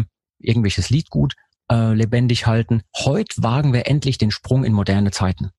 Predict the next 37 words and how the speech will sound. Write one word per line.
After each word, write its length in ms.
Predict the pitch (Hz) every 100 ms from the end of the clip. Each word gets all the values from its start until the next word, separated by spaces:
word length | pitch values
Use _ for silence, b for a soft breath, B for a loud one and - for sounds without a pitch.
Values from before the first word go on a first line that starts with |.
| _ -
Unsere 380 | 208 214 190 156
Frage 380 | - 123 123 120
lautet, 440 | 101 98 - - - _ _
wie 280 | - 101 190
genau 400 | 180 92 76 73 - -
kam 200 | 110 110
eigentlich 300 | 101 104 -
der 140 | 95
Rock 360 | - 117 - - _ -
ins 180 | 110 -
Mittelalter? 560 | 151 107 - - - - B B
Und 160 | 107 104
damit 160 | 110
ist 240 | 101 - -
definitiv 360 | 110 107 104
keine 260 | - 104 101
Kleidung 380 | - 107 104 87
gemeint. 320 | 73 - - -
Frei 220 | - 135
nach 120 | 147
dem 120 | 117
Motto, 360 | 107 135 165 160 B B B
von 160 | 104
der 120 | 90 90
Straßenecke 840 | - 110 131 - 123 120 117 113 -
nach 320 | 95 98 - -
Wacken. 360 | 101 - 104 - -
Wie 160 | 107
geht 200 | 104 107 -
das 180 | 113
denn 140 | - 85
eigentlich? 420 | 62 73 80 - -
Und 280 | 147 175 - b b b
kann 200 | - 113
man 240 | 120 123 123
davon 380 | 85 87 101
leben? 400 | 90 90 98 -